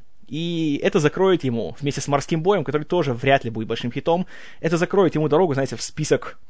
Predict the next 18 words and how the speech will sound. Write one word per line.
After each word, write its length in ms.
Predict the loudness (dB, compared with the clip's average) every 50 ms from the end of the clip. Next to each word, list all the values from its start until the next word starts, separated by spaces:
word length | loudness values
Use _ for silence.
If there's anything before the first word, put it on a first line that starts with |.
| -16 -12
класса 320 | -2 2 4 4 4 4 2
А. 280 | 2 2 0 0 -2 -6 -10 -14 -16 -16 -16 -16 -10
И 300 | -6 -4 -2 2 2 4
уже 160 | 4 6 6 6
вряд 220 | 8 6 4 4
ли 80 | 4 4
я 80 | 4
его 160 | 4 4 2
увижу 240 | 0 0 -2 -2 -2
на 60 | -2
большом 260 | -2 -2 -4 -4 -4 -2
экране 220 | 0 0 0 0
в 40 | -2
главной 240 | -4 -4 -2 0 0
роли 140 | 0 0
в 60 | -2 -4
каком-нибудь 260 | -6 -6 -6 -6 -6
фильме. 340 | -8 -8 -8 -8 -10 -10